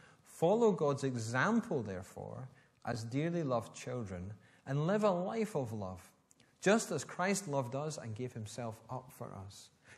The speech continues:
Jesus is our benchmark of love, of what it looks like to love. And so we are to measure up to that benchmark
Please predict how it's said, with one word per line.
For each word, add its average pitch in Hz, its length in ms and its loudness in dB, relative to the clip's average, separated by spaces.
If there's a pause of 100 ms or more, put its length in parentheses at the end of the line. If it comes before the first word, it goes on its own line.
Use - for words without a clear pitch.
Jesus 208 480 6
is 165 240 0
our 143 160 4
benchmark 165 800 0
of 143 180 2
love, 135 320 2
of 120 160 -2
what 175 200 4
it 165 80 2
looks 208 420 2
like 156 200 -2
to 160 120 -4
love. 110 240 -4 (1300)
And 135 100 0
so 156 240 -2
we 139 240 2
are 135 80 2
to 131 160 -6
measure 135 520 0 (120)
up - 240 -8 (200)
to 117 100 -4
that 95 420 -8
benchmark 104 480 -8